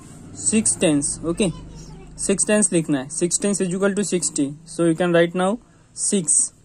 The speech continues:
ओके, टेंस प्लेस, then one hundred is a carry about hundred plus। ओके, वन हमने again कैरी किया है, लेकिन ये वन हंड्रेड है, ध्यान में रखना। ओके,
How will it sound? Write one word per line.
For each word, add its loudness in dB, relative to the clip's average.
ओके, 2
टेंस 4
प्लेस, 0
then 4
one 4
hundred 2
is 0
a -4
carry 4
about 4
hundred 2
plus। -4
ओके, -2
वन 4
हमने 4
again 2
कैरी 4
किया 4
है, -2
लेकिन 0
ये 2
वन 4
हंड्रेड 4
है, -6
ध्यान 2
में -2
रखना। -8
ओके, -4